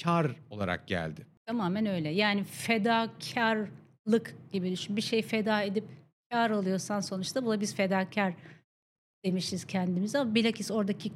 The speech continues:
Speaker 2: kar çok fazla. İstanbul'da gerçekten bunu yaşıyor olabilmek. İşte bundan sonrası dediğim gibi artık durdurak istemediğim,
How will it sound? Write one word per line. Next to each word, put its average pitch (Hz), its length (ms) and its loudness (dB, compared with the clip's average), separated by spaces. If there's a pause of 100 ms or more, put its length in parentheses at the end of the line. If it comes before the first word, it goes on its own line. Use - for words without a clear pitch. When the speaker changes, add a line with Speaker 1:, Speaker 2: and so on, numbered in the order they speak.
(140)
Speaker 2:
kar 180 280 0 (560)
çok 220 180 -2
fazla. 165 400 -4 (260)
İstanbul'da 180 580 -2
gerçekten 180 580 -2
bunu 175 140 0
yaşıyor 190 360 0
olabilmek. 190 560 -2 (360)
İşte 220 280 -2
bundan 226 300 4
sonrası 208 460 -4
dediğim 220 400 0
gibi 208 240 0
artık 226 360 0 (680)
durdurak 240 460 4 (440)
istemediğim, 220 880 2